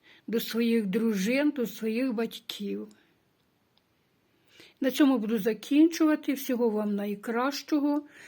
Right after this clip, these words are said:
З вами був канал Село – ти Моя Доля. Якщо подобаються наші відео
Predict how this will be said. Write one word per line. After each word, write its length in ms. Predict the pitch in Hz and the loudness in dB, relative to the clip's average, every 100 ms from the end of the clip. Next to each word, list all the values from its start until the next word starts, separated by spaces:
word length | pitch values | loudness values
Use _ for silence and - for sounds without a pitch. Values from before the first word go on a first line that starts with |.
| - - | -20 -16
З 100 | 202 | -4
вами 280 | 262 262 247 | -2 2 2
був 320 | 220 240 220 | 2 2 -2
канал 380 | 233 240 233 220 | -2 0 2 0
Село – 380 | 214 - 220 226 | -4 -4 0 0
ти 160 | - 208 | 0 -2
Моя 300 | 208 208 202 | 0 0 0
Доля. 360 | 214 320 302 | 2 4 4
Якщо 320 | 262 254 277 | 0 -2 -6
подобаються 960 | 285 233 196 240 220 220 202 - 220 208 - - - - | -4 -2 2 2 2 0 -4 -6 -8 -8 -12 -20 -20 -6
наші 400 | 233 233 - 220 | -2 -2 -2 -2
відео 680 | 190 240 302 277 294 285 | 0 2 2 4 4 2